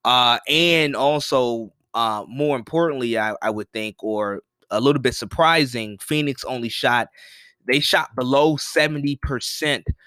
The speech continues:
from the free throw line, which is a bit uncharacteristic. And with Milwaukee, uh, better defense, uh, good adjustments, good, good game planning, good scra-, good, good str-,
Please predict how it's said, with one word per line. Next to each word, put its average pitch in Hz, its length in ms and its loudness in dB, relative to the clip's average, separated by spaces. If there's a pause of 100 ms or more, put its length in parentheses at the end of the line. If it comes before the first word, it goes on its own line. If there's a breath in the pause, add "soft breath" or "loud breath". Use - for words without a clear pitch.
(220 soft breath)
from 135 240 0
the 117 80 -4
free 247 340 -2
throw 147 220 2
line, 113 440 0
which 139 240 -2
is 131 100 -8
a 123 60 0
bit 143 260 0
uncharacteristic. 135 1120 0 (140)
And 135 520 2 (280)
with 120 160 -10
Milwaukee, 202 800 0 (400)
uh, 139 240 2 (140)
better 196 260 6
defense, 185 800 -4 (120)
uh, 139 560 4 (420)
good 202 180 2
adjustments, 196 800 -4 (300)
good, 170 260 0
good 196 220 2
game 196 280 -2
planning, 165 460 -8
good 170 140 -6
scra-, 170 420 -2
good, 147 220 -6
good 175 140 0
str-, - 160 -10